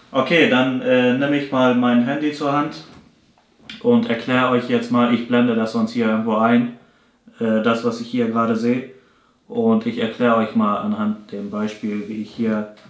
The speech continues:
äh, Bitcoin, erstmal mit Bitcoin bezahlen kann zumindest. So, dann habe ich hier Coinbase offen. Dann meldet man sich hier einmal kurz an.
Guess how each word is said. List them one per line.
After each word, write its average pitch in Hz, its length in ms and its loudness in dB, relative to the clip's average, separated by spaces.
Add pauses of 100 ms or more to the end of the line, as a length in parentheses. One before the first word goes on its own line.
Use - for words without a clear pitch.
(480)
äh, 107 360 0
Bitcoin, 117 560 2 (1400)
erstmal 123 360 4
mit 117 200 4
Bitcoin 120 400 0
bezahlen 107 500 2
kann 90 280 -10
zumindest. - 640 -14 (1200)
So, - 360 -4 (500)
dann 110 200 -2
habe 123 200 4
ich 117 100 -6
hier 131 260 0
Coinbase 139 800 0
offen. 156 360 -6 (1600)
Dann 107 220 0
meldet 113 320 0
man 107 120 0
sich 107 200 -8
hier 110 180 0
einmal 107 220 0
kurz - 320 -10
an. 135 320 -2